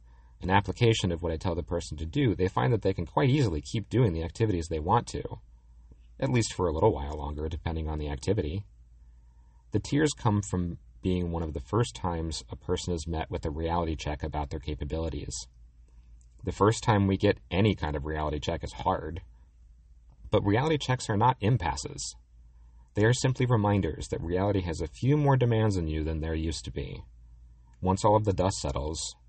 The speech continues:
the person I've made cry, with some work,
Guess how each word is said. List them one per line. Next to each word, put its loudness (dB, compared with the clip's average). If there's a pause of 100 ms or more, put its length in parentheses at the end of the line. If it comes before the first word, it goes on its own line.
(200)
the -6
person 0
I've 4
made 2
cry, 0 (260)
with -4
some -2
work, 0